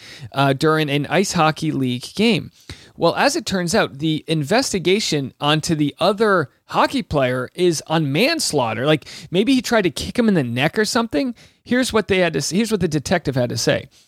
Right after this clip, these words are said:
"Our investigation launched immediately following this tragedy, and we have been carrying out extensive inquiries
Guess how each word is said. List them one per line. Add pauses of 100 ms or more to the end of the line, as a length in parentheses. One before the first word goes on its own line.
(240)
"Our
investigation
launched
immediately
following
this
tragedy,
and
we
have
been
carrying
out
extensive
inquiries